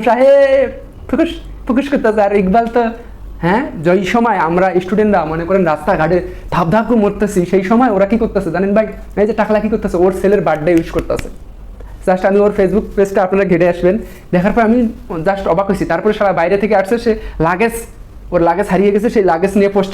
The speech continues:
দিছে, এয়ারপোর্ট সম্পর্কে কিছু কথা বলছে। কিন্তু স্টুডেন্টদের, ওর ছেলে যে একটা স্টুডেন্ট, সেগুলো নিয়ে ওদের কোনো চিন্তা মাথা ব্যথা নাই, কেননা তাদের ছেলেদের নামতে দেয়নি এইসবের মধ্যে। এই যে আমরা এতগুলো আমাদের ভাই ব্রান মনে করেন সব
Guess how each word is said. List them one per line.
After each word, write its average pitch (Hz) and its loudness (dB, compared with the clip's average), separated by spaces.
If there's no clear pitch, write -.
দিছে, 160 -2
এয়ারপোর্ট 170 0
সম্পর্কে 170 0
কিছু 151 -8
কথা 170 2
বলছে। 151 -2
কিন্তু 214 2
স্টুডেন্টদের, 240 2
ওর 208 6
ছেলে 208 2
যে 240 2
একটা 240 -2
স্টুডেন্ট, 240 -2
সেগুলো 180 0
নিয়ে 208 0
ওদের 156 -6
কোনো 165 -4
চিন্তা 165 -4
মাথা 143 -6
ব্যথা 151 -6
নাই, 139 -6
কেননা 240 0
তাদের 220 0
ছেলেদের 208 2
নামতে 185 2
দেয়নি 156 2
এইসবের 151 0
মধ্যে। 147 -4
এই 233 2
যে 269 4
আমরা 208 2
এতগুলো 208 2
আমাদের 180 2
ভাই 147 0
ব্রান 160 0
মনে 151 -4
করেন 156 -4
সব 190 0